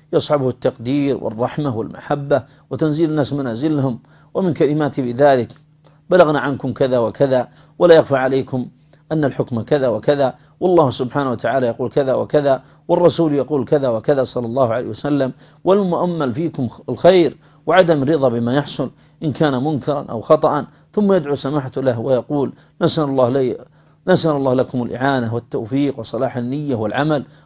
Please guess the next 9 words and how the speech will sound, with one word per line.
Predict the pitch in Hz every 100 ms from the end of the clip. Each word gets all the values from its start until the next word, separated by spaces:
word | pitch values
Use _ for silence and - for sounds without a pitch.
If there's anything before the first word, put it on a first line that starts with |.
| -
ويجعلنا | 175 170 160 156
وإياكم | 139 135 143 147 135
من | 127
دعاة | 117 131 117
الهدى | 156 139 127
وأنصار | 107 107 110 131 123
الحق". | 113 170 - - _ _ _ _ _ _ _ _ _ _ _ _ _ - _ _ -
وهذه | 160 226 208
الكلمات | 165 160 151 151 160 131